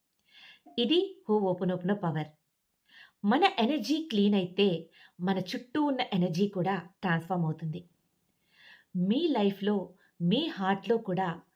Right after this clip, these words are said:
రిజాల్వ్ అవని ఇష్యూస్ ఓల్డ్ బర్డెన్స్ లాగా ఉన్నాయా?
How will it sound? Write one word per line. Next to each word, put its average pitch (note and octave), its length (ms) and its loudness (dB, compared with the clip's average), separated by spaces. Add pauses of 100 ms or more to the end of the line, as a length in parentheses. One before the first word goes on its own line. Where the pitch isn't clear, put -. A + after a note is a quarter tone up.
(460)
రిజాల్వ్ C4 520 4
అవని G3 240 0 (100)
ఇష్యూస్ F3+ 480 -2 (480)
ఓల్డ్ G3 320 0
బర్డెన్స్ F#3 420 -2
లాగా F3+ 280 -2 (300)
ఉన్నాయా? E3 380 0